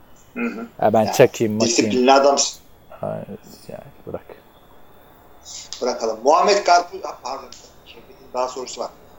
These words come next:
Speaker 1: Brady Receivers kadrosuyla Houston'a karşı güzel galibiyet aldı. Sanırım Brady'yi gene Super Bowl'da göreceğiz.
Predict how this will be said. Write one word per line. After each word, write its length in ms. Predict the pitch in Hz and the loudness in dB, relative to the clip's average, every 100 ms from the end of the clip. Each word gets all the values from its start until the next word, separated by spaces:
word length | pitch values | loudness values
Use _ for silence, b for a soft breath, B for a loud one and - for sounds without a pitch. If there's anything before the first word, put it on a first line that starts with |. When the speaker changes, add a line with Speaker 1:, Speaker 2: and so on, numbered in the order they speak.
| - | -2
Speaker 1:
Brady 340 | 160 214 214 208 | 4 4 2 -4
Receivers 440 | 180 233 214 - - | -4 -8 -8 -10 -10
kadrosuyla 500 | 156 156 165 - 175 | -8 -8 -8 -10 -10
Houston'a 340 | - - - 156 | -10 -12 -16 -10
karşı 240 | 160 160 | -8 -8
güzel 260 | 147 143 170 | -6 -2 0
galibiyet 420 | 143 123 117 - | 0 -2 -4 -4
aldı. 220 | 117 117 180 | -6 -6 -8
Sanırım 380 | - 156 143 160 143 | -4 -2 -2 -4 -2
Brady'yi 360 | 147 131 127 | -2 -2 -10
gene 200 | 139 147 | -8 -6
Super 400 | 151 - - - | -6 -8 -10 -8
Bowl'da 200 | 120 151 | -4 0
göreceğiz. 560 | 135 117 - - - | 0 -2 -6 -6 -8